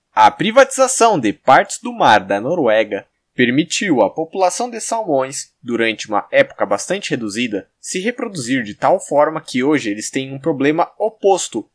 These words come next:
uma abundância de salmão e uma queda nos preços. As florestas canadenses são frequentemente vítimas de incêndios que são consequências da folhagem depositada no solo e de árvores secas,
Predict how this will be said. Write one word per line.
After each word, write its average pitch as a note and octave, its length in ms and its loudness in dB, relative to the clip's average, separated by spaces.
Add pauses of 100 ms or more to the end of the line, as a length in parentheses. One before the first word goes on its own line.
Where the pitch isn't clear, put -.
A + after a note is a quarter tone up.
(100)
uma A#2+ 260 -2
abundância C#3 760 0
de G2+ 140 -4
salmão D#3+ 520 -2 (160)
e G#3+ 80 -12
uma A#3 200 -4
queda D#3 360 0
nos G#2 220 -6
preços. - 640 -4 (320)
As A2+ 260 0
florestas D3+ 640 2
canadenses A#2+ 680 -2
são G2+ 160 -6
frequentemente A#2+ 840 -8
vítimas G#2 500 -2
de G#2+ 120 -4
incêndios A#2+ 580 -6
que G2+ 160 -8
são C3+ 220 -4
consequências C3+ 800 -8
da G2 100 -2
folhagem G#2 640 -2
depositada D3 760 -2
no C3 140 -12
solo - 480 -2 (180)
e G#2 140 -6
de F#2+ 160 -2
árvores G2+ 380 2
secas, - 500 -6